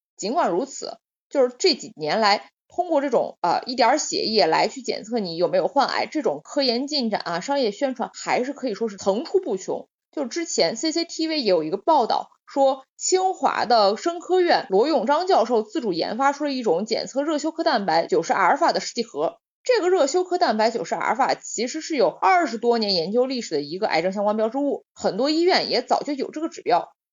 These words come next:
但是C C T V还是把罗永章团队的这个研究成果吹成了一个很有创新性的低血燕癌来报道，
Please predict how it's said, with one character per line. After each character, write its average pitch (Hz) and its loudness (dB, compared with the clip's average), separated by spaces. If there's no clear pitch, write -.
但 330 2
是 - -10
C 302 -6
C 311 0
T 311 -6
V 320 4
还 311 -2
是 262 -6
把 170 0
罗 220 2
永 214 -4
章 285 2
团 277 -4
队 214 0
的 196 2
这 226 -4
个 185 -2
研 165 0
究 220 -2
成 220 -6
果 - 0
吹 247 -2
成 233 -4
了 202 -4
一 196 -6
个 214 0
很 220 2
有 220 2
创 269 0
新 285 -4
性 262 -2
的 175 2
低 269 -10
血 247 -4
燕 220 0
癌 107 -4
来 185 2
报 320 2
道， - -4